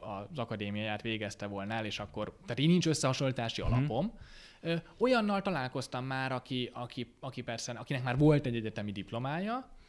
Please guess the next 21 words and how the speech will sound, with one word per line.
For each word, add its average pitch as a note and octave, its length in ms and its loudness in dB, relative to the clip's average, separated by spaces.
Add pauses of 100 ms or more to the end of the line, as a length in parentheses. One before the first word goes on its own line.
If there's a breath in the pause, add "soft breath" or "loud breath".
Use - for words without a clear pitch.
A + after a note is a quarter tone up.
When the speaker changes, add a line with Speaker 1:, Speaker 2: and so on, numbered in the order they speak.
(140 soft breath)
Speaker 1:
és F3 140 0
aztán D#3 480 4
tovább A#2+ 300 0
képezte G#2 480 -4
magát, G2+ 560 -4 (140)
ö, - 80 -8
online. F#2+ 540 -8 (160)
Ilyennel B2+ 380 2
Speaker 2:
Mhm. A#2+ 100 -4
Speaker 1:
találkoztam, C3 460 4
és D#3 80 0
eze-, C#3 220 0
ezek C#3 240 -2
tudnak B2+ 320 -6
jól A#2 160 -4
működni. G2 500 -8 (340 loud breath)
Azt A3 280 -2
azért C#3 240 -2
nehezen A#2 440 0
tudom G#2 240 -6
elképzelni, D3+ 800 -2